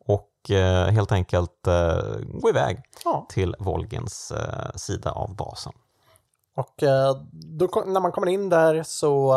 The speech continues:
Speaker 2: eh, stöter man ganska snabbt på Volgin.
Speaker 1: Ja, och precis. Och det här kommer ju då lite chocken, för man, man ställer sig i vakt och man
Speaker 2: Mm.
Speaker 1: bara, "Jaha, hallå, tjena, tjena." Och, eh, Volgin går fram och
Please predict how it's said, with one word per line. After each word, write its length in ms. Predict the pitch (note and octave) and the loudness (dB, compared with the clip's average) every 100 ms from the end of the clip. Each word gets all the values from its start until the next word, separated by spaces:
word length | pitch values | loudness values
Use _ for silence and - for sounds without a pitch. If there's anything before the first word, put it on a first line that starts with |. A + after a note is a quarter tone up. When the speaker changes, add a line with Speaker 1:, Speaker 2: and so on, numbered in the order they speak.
| C3 | 6
Speaker 2:
eh, 260 | C3 C3 | 4 2
stöter 300 | D3+ - C#3+ | 0 0 0
man 120 | D#3 D#3 | 0 -2
ganska 260 | C#3+ C3 | -2 -4
snabbt 340 | - A#2+ - - | -6 -6 -6 -4
på 220 | D#3 C3 | 0 2
Volgin. 540 | E3 E4+ F#3+ - - - - - - - _ - | 4 2 0 -8 -10 -14 -20 -20 -20 -20 _ -8
Speaker 1:
Ja, 420 | G#2 D#3+ G3 G#3 | 0 2 4 2
och 500 | - E3 D#3+ C#3+ B2 | 2 2 0 -2 -4
precis. 340 | D#3+ F3 G2 | 0 0 0
Och 120 | D2 C#3+ | 0 0
det 80 | |
här 280 | D#3 F#3 F3+ | 2 0 0
kommer 280 | - B2+ G#2 | 0 2 2
ju 40 | G2+ | 2
då 100 | F#2 | 0
lite 160 | F2+ - | -2 -2
chocken, 420 | E3+ - - F#2 | -4 -2 -4 -6
för 100 | - | -4
man, 280 | G#2 - - - | -4 -6 -14 -8
man 240 | G#2+ A2 G#2+ | -2 -2 0
ställer 240 | B2+ A#2+ | 0 0
sig 240 | A2 G2 F#2+ | 0 -2 2
i 20 | |
vakt 320 | F3+ - - - - | 2 0 -18 -18 -4
och 80 | A#2 | 0
man 100 | A2 | 2
Speaker 2:
Mm. 80 | G#2 | 4
Speaker 1:
bara, 160 | E2+ | 4
"Jaha, 260 | E2 G#2 - - _ _ _ | 4 4 2 -2 _ _ _
hallå, 340 | - C3 G3+ - _ - | -2 0 2 -2 _ -4
tjena, 260 | B2+ A#2+ | -2 0
tjena." 240 | A#2+ D3+ - _ - - - - _ _ | 0 -2 -6 _ -20 -20 -20 -20 _ _
Och, 460 | - G#2+ - _ A2 | 0 0 -2 _ 2
eh, 440 | G#2 G2+ G2 G2 - | 4 6 4 2 2
Volgin 540 | G#2+ A#2+ A2 A2 A2+ - | 2 4 4 0 0 0
går 140 | B2 | -2
fram 480 | - G#2+ G2 F#2+ F#2+ | 0 2 4 2 0
och 340 | - G2 F2+ | -2 -2 -2